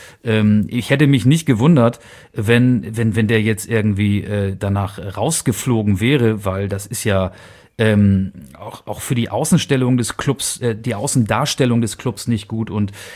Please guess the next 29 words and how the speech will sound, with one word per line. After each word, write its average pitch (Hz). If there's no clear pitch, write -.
wenn 120
man 117
eh 151
vielleicht 123
auch 110
den 113
Trainer, 123
äh, 120
nicht 131
mehr 120
ganz 131
so 135
mag 123
und 123
nicht 123
mehr 117
zu -
hundert 139
Prozent 131
von 123
dem 117
Trainer 131
hi-, -
überzeugt 123
ist -
und 113
hinter 135
ihm 123
steht, 117